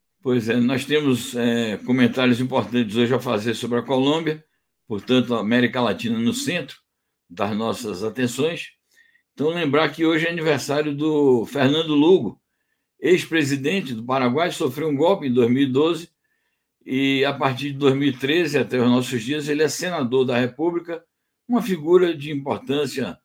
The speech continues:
é, e de destaque no cenário político latino-americano.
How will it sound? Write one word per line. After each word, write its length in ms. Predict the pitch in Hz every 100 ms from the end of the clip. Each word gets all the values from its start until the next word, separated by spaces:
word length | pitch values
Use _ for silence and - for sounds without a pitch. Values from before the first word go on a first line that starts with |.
| _ _ _ _ _
é, 340 | 107 98 95
e 60 | 98
de 160 | 117
destaque 500 | 131 113 - 131 123
no 120 | 127
cenário 460 | 120 127 117 117 107
político 420 | 110 113 117 117
latino-americano. 840 | 113 101 113 113 127 127 127 151